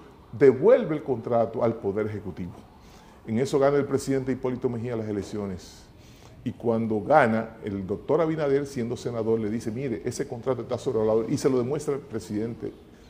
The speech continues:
Hipólito Mejía, que forma otra comisión a investigar y comprueba lo que había investigado el doctor Abinader. Y entonces el presidente Hipólito Mejía hace un adendum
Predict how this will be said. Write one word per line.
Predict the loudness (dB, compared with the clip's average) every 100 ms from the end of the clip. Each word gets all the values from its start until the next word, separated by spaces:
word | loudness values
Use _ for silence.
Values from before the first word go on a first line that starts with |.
| -18 -10
Hipólito | -2 0 0 -4
Mejía, | -4 -2 -4
que | -4 -6 -2
forma | 6 6 6
otra | 4 2
comisión | 0 -2 -2 -4 -4 -12 -20 -20 -20 -20 0
a | 2
investigar | 4 2 2 2 2
y | 0 -2 -4 -16 -20 0
comprueba | 4 6 10 12 12 8 4 -10 -18 -20 -20 -20 -20 -20 0
lo | 2 4
que | 6
había | 6 6 6 4
investigado | 2 -2 2 6 8
el | 6
doctor | 4 4
Abinader. | 6 4 2 0 0 -4 -16 -20 -20 -6
Y | -4
entonces | 2 4 4 2 -2 -2 -6
el | -6
presidente | -6 -6 -2 -2 -2
Hipólito | -4 -4 -4 -6
Mejía | -6 -6
hace | -6 -8
un | -4
adendum | 0 2 0 -2